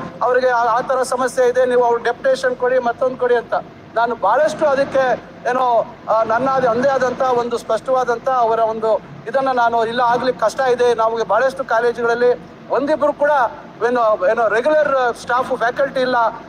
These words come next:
ಎಲ್ಲರೂ ಅತಿಥಿ ಉಪನ್ಯಾಸಕರು ಆಗ್ತಾರೆ ಅಂತಕ್ಕಂಥದ್ದನ್ನು ನಾವು ಗಮನ ತಂದಿದ್ದೀನಿ. ಕೆಲವು ಬೇರೆ ಇಲಾಖೆಗೆ ನಮ್ಮನ್ನ ಕ-, ಇದ್ ಕೊಡಿ, ಓ ಡಿ ಕೊಡಿ, ಮತ್ತೊಂದು ಕೊಡಿ ಅಂತಕ್ಕಂಥ ಒತ್ತಡಗಳು ಬಹಳಷ್ಟು ಇದೆ ಸರ್.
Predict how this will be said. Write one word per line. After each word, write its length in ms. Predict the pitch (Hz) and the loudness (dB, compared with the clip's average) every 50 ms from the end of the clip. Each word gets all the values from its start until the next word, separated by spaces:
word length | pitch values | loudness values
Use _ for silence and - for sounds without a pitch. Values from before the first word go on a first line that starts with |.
| - - | -8 -4
ಎಲ್ಲರೂ 360 | 196 240 277 302 320 320 294 | -2 0 2 2 4 4 4
ಅತಿಥಿ 320 | 285 262 - 285 285 - 294 | 2 2 0 -2 -4 -4 -2
ಉಪನ್ಯಾಸಕರು 540 | 233 285 277 269 269 254 - 269 262 254 262 | -2 -2 -2 0 -2 -4 -2 -4 -2 0 2
ಆಗ್ತಾರೆ 380 | 233 240 240 - - 262 254 | 0 0 0 0 0 0 0
ಅಂತಕ್ಕಂಥದ್ದನ್ನು 720 | 247 240 233 233 226 - 233 233 233 240 220 226 277 311 302 | 0 0 -2 -4 -4 -4 -4 -4 -2 -4 -2 0 0 2 2
ನಾವು 180 | 269 254 247 233 | 2 0 0 0
ಗಮನ 240 | 226 226 220 247 | -2 -2 -2 -2
ತಂದಿದ್ದೀನಿ. 760 | 247 247 240 226 220 226 214 202 180 - - - - - - - | -2 -2 -2 -2 -2 -2 -4 -4 -6 -10 -14 -20 -20 -16 -8 -4
ಕೆಲವು 240 | 240 262 285 285 | 0 2 2 2
ಬೇರೆ 340 | 269 - - 262 302 320 277 | 2 2 2 2 4 4 4
ಇಲಾಖೆಗೆ 500 | 269 277 302 311 - - 294 285 302 285 269 254 190 185 - - - - | 2 2 0 0 2 0 2 2 2 2 2 0 -2 -4 -8 -10 -6 -4
ನಮ್ಮನ್ನ 260 | 254 254 269 269 262 254 247 247 233 214 - - - | -2 0 0 0 2 2 2 2 2 2 0 -2 -2
ಕ-, 40 | - | -2
ಇದ್ 160 | 220 240 233 | -2 -2 0
ಕೊಡಿ, 240 | - 302 285 294 269 | 0 0 2 2 2
ಓ 280 | 247 240 254 277 285 | 4 4 4 4 4
ಡಿ 100 | 269 277 | 2 0
ಕೊಡಿ, 280 | 269 - 254 254 262 262 | -2 -2 0 0 2 2
ಮತ್ತೊಂದು 380 | 240 226 240 240 - 277 277 269 | 2 0 -2 0 0 0 0 0
ಕೊಡಿ 180 | 262 262 262 | 0 0 2
ಅಂತಕ್ಕಂಥ 440 | 254 247 - 254 247 254 240 226 - | 0 0 -2 -4 -2 -2 -4 -2 0
ಒತ್ತಡಗಳು 540 | 269 269 208 220 214 - 262 254 247 269 269 | 0 0 0 0 0 0 0 2 2 0 0
ಬಹಳಷ್ಟು 380 | - 208 226 247 240 - - | 2 0 0 0 -2 -4 -4
ಇದೆ 140 | 226 233 220 | -2 -2 -2
ಸರ್. 180 | - - 170 | 0 0 -2